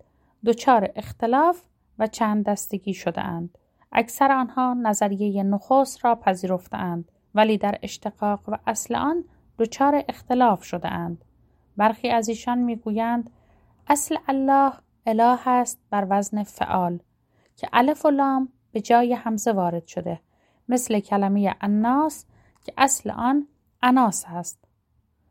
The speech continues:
برخی هم گفتند اصل این کلمه لا هست و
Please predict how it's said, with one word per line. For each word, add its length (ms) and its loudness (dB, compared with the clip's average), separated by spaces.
برخی 380 4
هم 220 -4
گفتند 680 -4
اصل 260 0
این 200 -2
کلمه 520 0
لا 320 4
هست 440 -4
و 100 -2